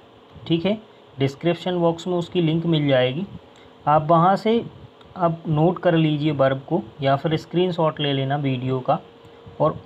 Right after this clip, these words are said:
उन्हीं वर्ब के साथ में आप sentence बनाने की practice कीजिए, तब जाके आपकी English जो है improve होगी। Okay, thank you, मिलते हैं अगले video में। यदि मेरा video आपको अच्छा लगा है तो video को like,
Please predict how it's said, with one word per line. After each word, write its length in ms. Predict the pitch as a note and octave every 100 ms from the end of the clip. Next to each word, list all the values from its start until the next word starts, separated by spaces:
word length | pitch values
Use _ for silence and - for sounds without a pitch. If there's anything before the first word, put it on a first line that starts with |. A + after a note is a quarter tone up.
| -
उन्हीं 300 | E3+ E3 A3
वर्ब 300 | F#3 F#3 E3+
के 100 | G3
साथ 240 | - D#3+ D#3+
में 100 | F#3
आप 180 | F3 E3
sentence 480 | - D#3 D3+ E3 E3
बनाने 380 | D#3+ C#3+ C#3+ D3
की 100 | E3
practice 440 | D#3+ C3+ - B2+
कीजिए, 440 | - A#2 G#2+ A2 G#2+ - - - - -
तब 180 | E3+ E3+
जाके 320 | E3 D3+ D3
आपकी 340 | D3+ C#3+ -
English 440 | D3+ D3 C#3 D#3+ -
जो 120 | C#3+
है 100 | C#3+
improve 520 | E3+ D3 A#2+ C#3 A#2+
होगी। 320 | G2+ G2+ G#2 - - - - - - -
Okay, 280 | C#3 D3+ F3+ E3+ - -
thank 220 | C3 C3+ D3+
you, 180 | E3 E3 - -
मिलते 280 | C3 B2 C#3+
हैं 180 | C#3+
अगले 160 | C3 C3
video 360 | C3 C3+ C#3 C#3+
में। 100 | C#3+
यदि 180 | C3
मेरा 260 | C#3+ C#3+ D#3+
video 420 | F#3 G3+ F#3+ G#3
आपको 340 | F#3 D#3+ D#3+ E3
अच्छा 300 | D3 - F3+
लगा 260 | F#3 D#3
है 180 | C#3+ C#3+
तो 120 | D3
video 440 | D3 C#3+ C#3+ D3+ D3
को 140 | C#3+
like, 380 | C3+ C3 C#3